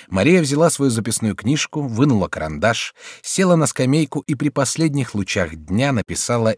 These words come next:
эти известные стихи. «Прощай, отрадная страна,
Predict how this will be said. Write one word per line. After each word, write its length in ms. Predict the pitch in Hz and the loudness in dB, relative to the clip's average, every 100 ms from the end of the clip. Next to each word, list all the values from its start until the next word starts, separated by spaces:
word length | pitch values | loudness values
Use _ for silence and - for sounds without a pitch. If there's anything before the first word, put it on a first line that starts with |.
| - | -2
эти 360 | 151 - 120 | -4 -2 -2
известные 640 | 95 78 80 87 - 85 80 | -2 -4 -4 -4 -4 -6 -6
стихи. 520 | - - 82 - - _ _ _ _ _ _ _ _ _ _ _ _ | -10 -12 -14 -14 -16 _ _ _ _ _ _ _ _ _ _ _ _
«Прощай, 460 | 95 127 - 185 | 0 2 4 4
отрадная 640 | 185 180 - 127 160 151 147 | 4 2 2 2 2 2 0
страна, 560 | - 131 120 110 117 | 0 0 2 2 0